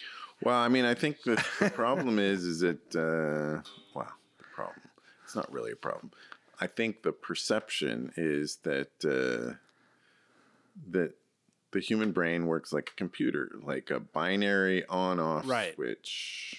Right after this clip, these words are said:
Speaker 1: for each neuron. And
Speaker 2: Yeah.
Speaker 1: it just doesn't work that way at all.
Speaker 2: Right.
Speaker 1: And, uh, so
Speaker 2: Well, we don't even know. We assume consciousness is resi-, you know, resident in the brain. It may
Speaker 1: Mm-hmm.
Speaker 2: not be.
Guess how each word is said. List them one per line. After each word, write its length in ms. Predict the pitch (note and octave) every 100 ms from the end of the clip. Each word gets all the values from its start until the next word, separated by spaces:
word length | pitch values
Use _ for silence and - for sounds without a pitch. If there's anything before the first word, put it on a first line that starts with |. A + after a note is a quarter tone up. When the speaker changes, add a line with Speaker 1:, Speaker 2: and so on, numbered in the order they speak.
| -
Speaker 1:
for 240 | - D2+
each 360 | D2 D2+ - -
neuron. 500 | D2+ D2+ C#2+ A#1 G1+ -
And 260 | F#2 E2+ D#2
Speaker 2:
Yeah. 80 |
Speaker 1:
it 120 | F2 -
just 200 | A#2 -
doesn't 360 | A2 F#2 C#2+
work 320 | C2+ G2 -
that 180 | F2 G#1+
way 200 | C#2+ C#2+ - _ -
at 100 | C#2
all. 480 | E2 A2+ - - - - _ -
Speaker 2:
Right. 180 | D2+ - _ -
Speaker 1:
And, 540 | F2 F2+ F2 E2+ E2
uh, 480 | E2 D#2+ D#2 D2+ D#2
so 160 | D2+ -
Speaker 2:
Well, 80 | C4
we 60 |
don't 160 | C4 F3+
even 220 | C3+ B2
know. 180 | C3 A#2+
We 220 | A#2 C#3
assume 680 | A#2+ - - E3+ G#3 C3+ A2+
consciousness 1160 | - A#2 A#2+ A2+ - G2+ F#2+ - - - - _ _ -
is 440 | A2 F#2 - - _ _ - -
resi-, 420 | B2 A#2 A#2 -
you 60 | A#2+
know, 60 | G2+
resident 560 | A#2 A#2+ B2 A2+ A2
in 160 | A#2+ A2+
the 80 | G2
brain. 400 | F2 F#2+ E3+ D#4
It 160 | F2+ D#4
may 80 | -
Speaker 1:
Mm-hmm. 80 | C#4
Speaker 2:
not 240 | -
be. 80 | -